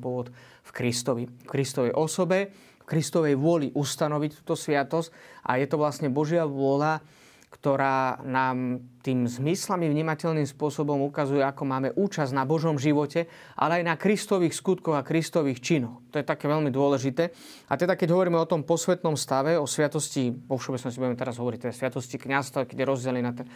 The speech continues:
diakonát, kňazstvo a teda, o, biskupskú vysviacku biskupa, tak, e, vo všeobecnosti, tak, keď budeme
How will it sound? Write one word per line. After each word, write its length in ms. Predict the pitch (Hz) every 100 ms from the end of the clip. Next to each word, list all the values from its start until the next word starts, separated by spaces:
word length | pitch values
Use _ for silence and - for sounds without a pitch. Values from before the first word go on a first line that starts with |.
| - -
diakonát, 880 | 147 151 127 143 131 123 123 - -
kňazstvo 560 | 135 131 127 131 135 131
a 60 | 120
teda, 200 | 123 117 95 -
o, 360 | - 131 120 127
biskupskú 480 | 131 165 - 180 -
vysviacku 480 | 165 151 165 - 156
biskupa, 480 | 135 135 175 180 180 - - - - - - _
tak, 300 | 156 143 -
e, 240 | 156 143 143
vo 100 | 165
všeobecnosti, 480 | 185 170 175 147
tak, 160 | 156 143
keď 60 | 143
budeme 180 | 151